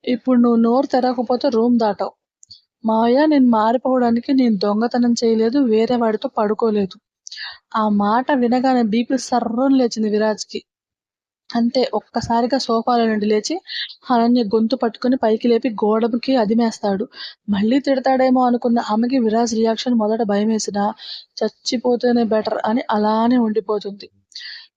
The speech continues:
హనన్య చావాలని ఎంత గట్టిగా అనుకుంటుందో విరాజ్కి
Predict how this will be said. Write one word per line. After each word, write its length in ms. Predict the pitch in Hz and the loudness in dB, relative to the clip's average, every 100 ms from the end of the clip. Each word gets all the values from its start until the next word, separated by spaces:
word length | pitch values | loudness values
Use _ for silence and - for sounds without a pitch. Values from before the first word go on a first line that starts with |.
| _ | _
హనన్య 480 | - 240 240 277 285 277 | -6 -2 2 4 4 2
చావాలని 560 | 254 226 240 254 247 226 | 0 0 2 2 2 0
ఎంత 280 | 220 - 254 202 185 | -2 -2 -4 -4 -4
గట్టిగా 440 | 208 - 240 254 240 | -4 -4 -4 -2 0
అనుకుంటుందో 640 | 226 226 208 214 208 214 208 226 - - _ _ - | -2 -4 -6 -6 -4 -2 -2 -4 -8 -20 _ _ -6
విరాజ్కి 580 | 214 233 240 - 226 | -2 0 0 -2 -4